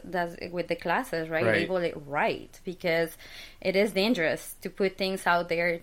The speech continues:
Speaker 1: just
Speaker 2: Mm-hmm.
Speaker 1: for the skin mostly and not know exactly what's on them.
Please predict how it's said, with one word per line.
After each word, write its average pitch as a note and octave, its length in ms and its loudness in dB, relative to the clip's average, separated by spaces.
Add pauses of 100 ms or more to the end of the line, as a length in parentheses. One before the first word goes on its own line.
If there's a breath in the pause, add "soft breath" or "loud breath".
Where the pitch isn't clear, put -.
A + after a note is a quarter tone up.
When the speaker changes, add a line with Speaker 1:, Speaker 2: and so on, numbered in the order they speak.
Speaker 1:
just B2+ 180 -2
Speaker 2:
Mm-hmm. C3+ 100 -6
Speaker 1:
for F3+ 200 4
the E3+ 140 0
skin F#3+ 360 -2
mostly D#3+ 640 -4 (300 loud breath)
and F3+ 240 -4
not E3+ 200 2
know F3 260 -2
exactly - 520 -8
what's - 240 -10
on - 160 -10
them. G#3+ 260 -12